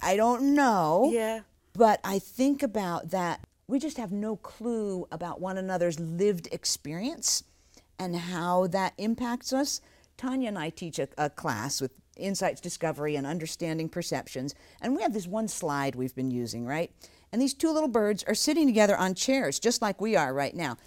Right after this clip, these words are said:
Speaker 1: And the birds look very similar to one another. As we do, we are both women, we look a lot alike, our skin is different colors, but otherwise,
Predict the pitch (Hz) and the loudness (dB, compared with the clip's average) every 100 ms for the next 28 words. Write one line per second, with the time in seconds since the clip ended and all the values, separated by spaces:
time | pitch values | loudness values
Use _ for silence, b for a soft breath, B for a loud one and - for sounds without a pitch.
0 | B - 226 208 202 277 240 202 220 165 | B -4 -2 0 2 0 2 0 -2 -2
1 | 180 214 170 - 175 156 127 127 160 143 | 2 2 2 0 -2 -2 -2 -4 -4 -4
2 | 131 127 117 - - 196 190 175 185 180 | -2 -2 -2 -4 -2 0 0 -2 -4 -4
3 | 180 254 262 156 170 180 151 160 156 139 | -4 -2 -2 -2 -4 -6 -6 -6 -4 -2
4 | 143 190 247 240 226 220 185 160 147 147 | -4 -4 -2 0 0 -2 -2 0 0 0
5 | 143 135 131 170 196 185 156 156 - 247 | 0 0 -2 -2 -2 -2 -4 -8 -6 -4
6 | 233 185 208 185 202 185 170 170 - 226 | -4 -6 -8 -10 -6 -4 -2 -4 0 2
7 | 233 208 175 170 | 4 4 2 -2